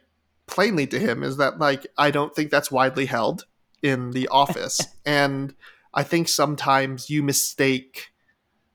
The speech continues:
Speaker 1: obedience with, um, cooperation.
Speaker 2: Ding, ding, ding.
Speaker 1: And I will give you cooperation, but I will not give you obedience.
Speaker 2: 'Cause I, you're not a dog or
Speaker 1: Well,
Speaker 2: a
Speaker 1: because
Speaker 2: trained monkey.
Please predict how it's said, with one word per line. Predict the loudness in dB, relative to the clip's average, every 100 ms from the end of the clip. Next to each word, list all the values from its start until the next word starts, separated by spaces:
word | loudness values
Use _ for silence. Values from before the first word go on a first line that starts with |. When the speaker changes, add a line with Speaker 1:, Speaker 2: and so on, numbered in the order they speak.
| _ _ _ _ 0
Speaker 1:
obedience | 0 2 2 2 2 0 -2 -4 -4 -10 _ _ _ _
with, | -2 2 0 -2 -16 -6 0
um, | 2 2 -2 -8
cooperation. | -2 2 2 2 -4 -4 -4 -6 -8 -18 _
Speaker 2:
Ding, | -6 -4
ding, | 0
ding. | 2 2 0 -4 -10 -20 _ _
Speaker 1:
And | 0 2 4 2 -2 -8 _ _
I | 2 4
will | 2
give | 0 -2 -2
you | -2
cooperation, | 2 4 4 2 -2 -2 -2 -4 -6 -10 _ _ -6
but | 2 4
I | 4
will | 2
not | 0 0
give | -2 0
you | 0
obedience. | 0 -2 -2 -6 -12 -12 -12 -16 -20 -18
Speaker 2:
'Cause | -8
I, | -4 -4
you're | -4 -2
not | 2 4
a | 6
dog | 6 6 4 2
or | 4
Speaker 1:
Well, | 6
Speaker 2:
a | 6
Speaker 1:
because | 4 4
Speaker 2:
trained | 4 4 2
monkey. | -4 -4 -8 -10